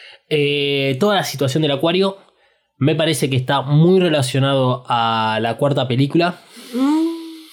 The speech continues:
Speaker 2: Lo dijo.
Speaker 1: <laughs> Disculpen.
Speaker 2: <laughs>
Speaker 1: Eh,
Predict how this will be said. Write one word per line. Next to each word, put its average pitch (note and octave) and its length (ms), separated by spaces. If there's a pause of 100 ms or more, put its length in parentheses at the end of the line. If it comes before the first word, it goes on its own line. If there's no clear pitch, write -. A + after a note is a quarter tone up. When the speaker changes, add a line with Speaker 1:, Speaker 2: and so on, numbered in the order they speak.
(1040)
Speaker 2:
Lo G3+ 100
dijo. A3 460 (360)
Speaker 1:
<laughs> C#3 400
Disculpen. A3 540 (240)
Speaker 2:
<laughs> D#4+ 1120 (220)
Speaker 1:
Eh, D#3 960